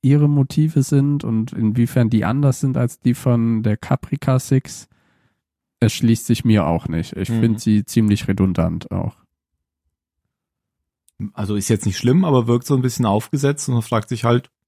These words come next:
Speaker 2: warum macht das nicht Six? Bis jetzt hat, war doch Six immer irgendwie groß dabei und von der sieht man ganz wenig in letzter Zeit.
Speaker 1: Höchstens im Bett.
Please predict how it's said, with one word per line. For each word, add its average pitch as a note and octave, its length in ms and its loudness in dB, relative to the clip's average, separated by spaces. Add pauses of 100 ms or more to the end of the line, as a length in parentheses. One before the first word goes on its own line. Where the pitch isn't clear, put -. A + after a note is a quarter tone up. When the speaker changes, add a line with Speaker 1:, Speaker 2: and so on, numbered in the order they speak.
(120)
Speaker 2:
warum G#2 280 0
macht G#2 160 0
das A2 120 -2
nicht A#2 140 2
Six? - 220 -2
Bis G2+ 140 -4
jetzt G#2 160 0
hat, A2+ 180 0
war A2 120 0
doch G#2+ 120 0
Six C3 240 -2
immer A2+ 200 0
irgendwie G#2 420 -2
groß G#2 300 -4
dabei G2+ 300 -2
und F#2+ 160 -4
von G2 120 -2
der G2+ 120 0
sieht G#2+ 180 -2
man A2 140 4
ganz A2 260 2
wenig A2 340 2
in G2+ 80 -8
letzter G2+ 280 -10
Zeit. G2+ 300 -10 (1500)
Speaker 1:
Höchstens G#2 400 0
im C3+ 160 0
Bett. - 280 -6